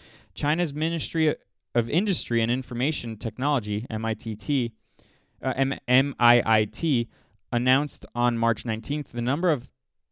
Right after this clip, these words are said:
phone users in each province in February, compared with the previous announcement, which was released on December eighteenth, twenty nineteen.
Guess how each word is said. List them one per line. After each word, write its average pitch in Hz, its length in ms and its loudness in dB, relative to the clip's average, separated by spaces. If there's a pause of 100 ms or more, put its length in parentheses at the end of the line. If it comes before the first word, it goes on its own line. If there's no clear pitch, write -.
phone 190 400 -4
users 107 420 -2
in 117 140 -6
each 143 220 -6
province 139 440 -2
in 107 80 -6
February, 104 640 -2 (560)
compared 143 460 2
with 160 140 0
the 135 80 -2
previous 160 460 0
announcement, 107 520 -4
which 113 180 -4
was 110 160 -6
released 113 340 0
on 117 100 -2
December 120 400 -4
eighteenth, 113 480 -4 (640)
twenty 120 300 -4
nineteen. 110 540 -4